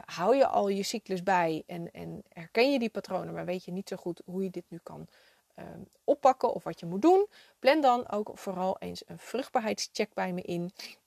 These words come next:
En na deze korte call weet je precies hoe je ervoor staat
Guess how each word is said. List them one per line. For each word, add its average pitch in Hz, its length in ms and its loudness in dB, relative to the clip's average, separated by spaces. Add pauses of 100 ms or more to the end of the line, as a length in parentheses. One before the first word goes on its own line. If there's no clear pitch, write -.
En 185 200 -6
na 190 220 -4
deze 196 380 -4
korte 247 340 2
call 190 260 2
weet 185 220 -4
je 190 60 -10
precies - 480 -10
hoe 170 220 -2
je 277 100 2
ervoor 196 340 -4
staat 170 280 -8